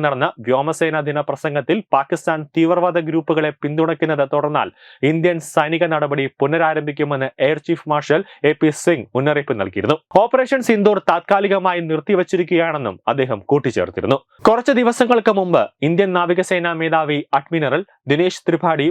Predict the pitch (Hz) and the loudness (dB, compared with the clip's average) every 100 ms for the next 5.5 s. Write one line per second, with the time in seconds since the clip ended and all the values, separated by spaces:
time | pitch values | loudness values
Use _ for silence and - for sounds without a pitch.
0 | - 147 180 - 185 165 160 160 156 143 | 0 0 0 0 0 0 0 2 0 0
1 | 143 156 - 175 156 151 170 165 165 104 | 0 0 0 0 0 0 -2 -4 -4 -4
2 | - _ - - 156 170 190 170 165 165 | -8 _ -12 -2 0 2 0 2 0 0
3 | 170 165 147 143 147 139 156 165 165 151 | 0 -2 -2 -4 -4 -2 -2 0 -2 -2
4 | 143 147 139 110 98 104 101 90 127 - | -2 0 -2 -2 -2 -2 -2 0 -2 -2
5 | _ - 143 135 139 | _ -2 0 2 2